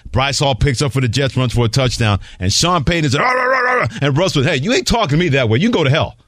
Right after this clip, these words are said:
You're not doing that to me anymore. I'm not gonna be your personal whipping man just because things are not working out to your liking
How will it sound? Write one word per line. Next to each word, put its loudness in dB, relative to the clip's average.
You're 2
not 2
doing 2
that 0
to 0
me 2
anymore. 0
I'm -2
not 0
gonna 2
be 0
your 2
personal 0
whipping 2
man 2
just -2
because 0
things -2
are 0
not 0
working 2
out -2
to 0
your 4
liking 0